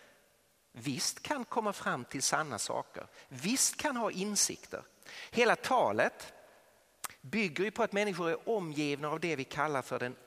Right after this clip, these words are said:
allmänna uppenbarelsen. Gud har visat sig i skapelsen, han har visat sig genom historien och han har gjort det för att vi människor ska börja tänka på honom, ska börja söka honom.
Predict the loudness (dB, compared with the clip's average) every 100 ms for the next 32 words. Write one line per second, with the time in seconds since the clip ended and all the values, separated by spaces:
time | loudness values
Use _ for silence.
0 | -2 2 2 0 -2 -4 -2 -4 -4 -8
1 | -6 -8 -6 -6 -8 -8 -10 -10 -16 -18
2 | -8 -2 0 0 -2 -2 0 4 4 4
3 | 2 2 2 2 2 0 0 -2 0 2
4 | 0 0 0 2 4 4 2 2 2 -2
5 | -10 -10 0 4 6 6 2 2 2 2
6 | 0 0 -2 -4 -6 -18 -2 0 0 0
7 | 0 0 0 -4 -2 0 0 0 0 0
8 | 2 2 -2 -4 -6 -8 -20 -20 _ _
9 | _ -6 -4 -2 -4 -6 -6 -2 -2 -2
10 | -4 -4 -4 -4 -6 -8 -14 -12 -8 -6
11 | -6 -6 -2 2 4 4 2 0 -2 -4
12 | -4 -4 -6 -8